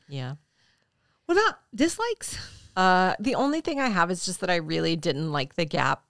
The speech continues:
Speaker 1: uh, of Suzanne not appearing, but not just 'cause she wasn't there, but just 'cause what it kinda signals is going on behind the scenes. It's just sad.
Speaker 2: I see. Yeah, that's fair.
Speaker 1: It's just sad.
Speaker 2: Um, the pacing for me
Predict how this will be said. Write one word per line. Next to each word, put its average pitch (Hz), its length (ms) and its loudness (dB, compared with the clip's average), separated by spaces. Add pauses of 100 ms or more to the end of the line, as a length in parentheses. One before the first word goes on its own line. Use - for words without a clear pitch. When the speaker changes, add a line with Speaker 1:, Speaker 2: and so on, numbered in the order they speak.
Speaker 1:
uh, 147 280 -2
of 160 140 -2
Suzanne 151 580 -2
not 160 180 2
appearing, 190 720 -2
but 175 160 4
not 226 360 6
just 160 180 -4
'cause 156 160 0
she - 100 0
wasn't 127 280 -6
there, 135 140 0
but - 120 -6
just 165 160 -6
'cause 143 180 -6
what 156 140 -2
it - 160 -16
kinda 131 180 -6
signals 143 500 -4
is 143 120 -6
going 135 240 -4
on 131 140 -4
behind 147 240 -4
the 147 40 -6
scenes. 156 400 -6
It's - 160 -10
just - 160 -8
sad. - 360 -8 (500)
Speaker 2:
I 160 100 -8
see. 147 220 -14
Yeah, 147 220 -12
that's 175 200 -14
fair. - 300 -14
Speaker 1:
It's 440 160 -6
just - 160 -10
sad. - 340 -10 (520)
Speaker 2:
Um, 233 800 0 (1120)
the 226 500 0 (240)
pacing 170 560 0
for 175 180 -2
me 160 380 -2